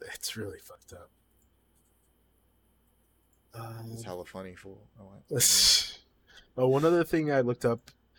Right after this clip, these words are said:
Speaker 1: is that mines, you know, I understand it's a movie and that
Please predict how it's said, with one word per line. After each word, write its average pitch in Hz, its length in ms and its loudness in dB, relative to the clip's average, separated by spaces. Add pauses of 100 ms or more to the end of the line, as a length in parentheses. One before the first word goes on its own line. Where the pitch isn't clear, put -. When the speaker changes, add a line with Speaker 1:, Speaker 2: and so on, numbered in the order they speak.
(220)
Speaker 1:
is 104 140 -4
that 107 240 -2 (1160)
mines, 143 640 2 (1400)
you 143 120 -2
know, 135 180 4
I 135 180 2
understand 139 420 2
it's - 120 -4
a 110 60 -4
movie 120 320 2
and 113 80 -2
that 101 120 -6